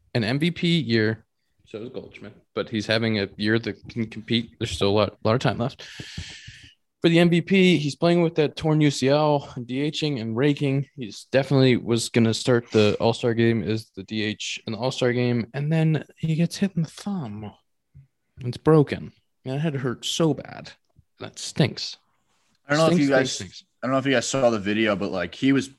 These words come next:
Speaker 2: s-, like, pissed, obviously, just a lot of emotions.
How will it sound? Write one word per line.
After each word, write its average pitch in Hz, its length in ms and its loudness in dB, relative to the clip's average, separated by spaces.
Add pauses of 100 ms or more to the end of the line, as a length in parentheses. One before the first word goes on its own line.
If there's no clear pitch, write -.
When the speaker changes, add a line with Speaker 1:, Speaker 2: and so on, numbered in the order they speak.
(280)
Speaker 2:
s-, - 320 -8
like, 90 240 -10
pissed, 135 340 -2
obviously, 110 600 -4
just 107 240 -6
a - 800 -20
lot 117 140 6
of 113 80 -4
emotions. 101 640 -2